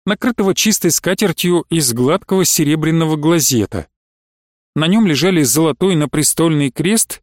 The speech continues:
и в дорогом окладе Евангелие. Кто не входил в сионскую горницу, клал по нескольку земных поклонов перед образами и перед картинами, и после того уходил в коридор.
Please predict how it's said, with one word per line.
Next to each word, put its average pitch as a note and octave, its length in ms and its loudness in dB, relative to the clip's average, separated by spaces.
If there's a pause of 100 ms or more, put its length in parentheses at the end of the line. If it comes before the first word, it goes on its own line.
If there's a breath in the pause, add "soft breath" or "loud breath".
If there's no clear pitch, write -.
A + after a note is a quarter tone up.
(100)
и F3 80 -2
в D3 60 -4
дорогом D3 420 0
окладе D3+ 440 0
Евангелие. G#2+ 720 0 (520)
Кто A3 200 -2
не G#3+ 120 2
входил D3+ 420 -2
в - 120 -2
сионскую F3+ 500 0
горницу, D#3+ 640 0 (260)
клал C#3+ 340 -2
по - 100 -4
нескольку F3 500 -2
земных E3 400 0
поклонов D#3+ 640 -2
перед D3 180 -2
образами D#3 680 0
и E3+ 80 -2
перед F3 260 -4
картинами, B2 720 0 (340)
и F3 60 -4
после F3 380 0
того D3+ 360 0
уходил D#3 420 -2
в - 100 -8
коридор. C3 500 -2